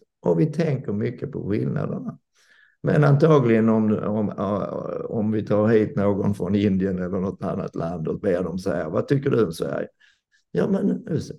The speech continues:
väldigt lika ut. Jag menar, här traskar jag ner från gatorna i Falun och det ser ju nästan precis likadant ut som gatorna i Norrköping och så vidare. Och, och era sjukvård, ert sjukvårdssystem verkar ju vara detsamma över hela landet och så, va? Så att, så att, eh,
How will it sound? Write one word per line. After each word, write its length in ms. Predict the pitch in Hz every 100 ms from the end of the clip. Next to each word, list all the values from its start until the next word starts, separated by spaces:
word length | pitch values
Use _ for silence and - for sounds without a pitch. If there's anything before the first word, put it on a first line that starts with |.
| -
väldigt 260 | - - -
lika 420 | 127 143 143 135
ut. 180 | 120 -
Jag 260 | - 107 107
menar, 200 | 107 110
här 260 | 113 87
traskar 460 | - - 143 - 127
jag 120 | 123
ner 140 | 123
från 160 | 107 113
gatorna 440 | 107 107 107 101
i 60 | 98
Falun 400 | 95 110 92 87
och 60 | 82
det 80 |
ser 200 | - -
ju 60 | 127
nästan 320 | 139 123 127
precis 360 | 127 117 120 110
likadant 520 | 113 117 107 104 98
ut 160 | 107 -
som 160 | 104
gatorna 440 | 107 107 - 101 101
i 20 |
Norrköping 640 | 101 - - - - -
och 80 | 143
så 120 | -
vidare. 300 | - - - - - - - -
Och, 160 | 151 135 - - -
och 200 | 123 135
era 360 | 123 120 110
sjukvård, 500 | 98 131 123 123 87
ert 200 | 95 113
sjukvårdssystem 800 | - 117 87 80 - 135 - 151
verkar 340 | 160 151 143 160
ju 60 |
vara 120 | 156 147
detsamma 500 | 143 147 139 131 131
över 180 | 127
hela 220 | 131 127 123
landet 420 | - 123 - -
och 80 | 107
så, 200 | 113 -
va? 140 | -
Så 120 | -
att, 220 | 131 123 - - - _ _ _
så 260 | - 117
att, 240 | 117 117
eh, 120 | -